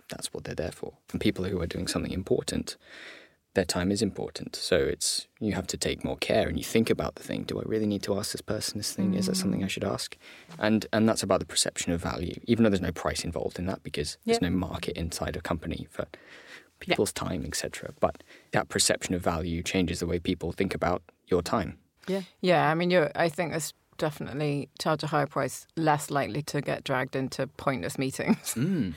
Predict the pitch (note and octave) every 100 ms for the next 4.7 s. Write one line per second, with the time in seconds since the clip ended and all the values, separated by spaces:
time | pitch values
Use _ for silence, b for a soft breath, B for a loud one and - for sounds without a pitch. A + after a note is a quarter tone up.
0 | - - A#2 C#3 A3 C#4 - B3 - A3+
1 | D#3 D3 F#3+ D#3 A3 - G#3+ G3+ F#3+ F#3
2 | F#3 G3+ F#3+ D3+ G3+ G3+ G3 F3 D#3 E3+
3 | F#3 - D#3+ D3+ D3 - - D3+ C#3+ D3
4 | C3+ - D3 C#3+ C#3 B2+